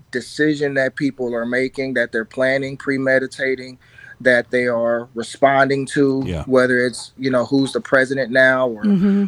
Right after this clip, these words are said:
Speaker 1: who's the, you know, chief of police now or, you know, what the military's doing in certain places. So they're responding to certain things to try to get a,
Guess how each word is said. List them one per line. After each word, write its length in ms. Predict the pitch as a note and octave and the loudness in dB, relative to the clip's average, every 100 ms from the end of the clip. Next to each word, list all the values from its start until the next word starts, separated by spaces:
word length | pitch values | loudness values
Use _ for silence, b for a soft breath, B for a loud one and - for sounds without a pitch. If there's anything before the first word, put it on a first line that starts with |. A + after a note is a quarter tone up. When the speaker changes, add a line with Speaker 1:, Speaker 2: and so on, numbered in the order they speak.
| - | -2
Speaker 1:
who's 340 | C#3 C#3 C3 | -2 -2 -2
the, 480 | B2 A#2 G#2 G#2 A2 - _ - | -6 -6 -6 -6 -8 -12 _ -10
you 160 | A#2+ | -6
know, 300 | A#2 G#2 F#2+ F#2+ | -4 -6 -12 0
chief 240 | D3+ C#3+ | 4 4
of 80 | A#2 | 2
police 400 | B2+ C3 C3+ C3 | 0 2 0 2
now 320 | C3 B2+ B2+ | 6 6 6
or, 220 | A2+ A2+ | 4 -2
you 160 | A#2+ C#3 | 0 0
know, 80 | B2 | 4
what 180 | C3+ C3 | 2 2
the 80 | |
military's 640 | B2 C#3 C3+ C3 C#3 C3 B2 | 2 4 4 4 4 4 0
doing 340 | C3+ C3+ C3+ | -2 0 0
in 60 | C3 | -2
certain 300 | - B2+ C3 | -2 -4 0
places. 400 | C#3+ C3 C3 B2+ | 0 0 -2 -6
So 140 | C3 | -2
they're 160 | B2 B2+ | 0 -2
responding 720 | A2 - - C#3+ D3 C#3+ B2+ | -4 -2 4 6 4 2 -2
to 60 | A#2 | -6
certain 360 | - B2 A#2 | -2 -2 -4
things 460 | - B2 B2 A#2 - | -6 -6 -6 -8 -12
to 120 | - | -12
try 220 | - C3 | 0 0
to 80 | A#2+ | 0
get 300 | A#2+ B2+ A#2 | -4 -4 -4
a, 320 | A#2+ A#2+ A2+ | -2 -4 -6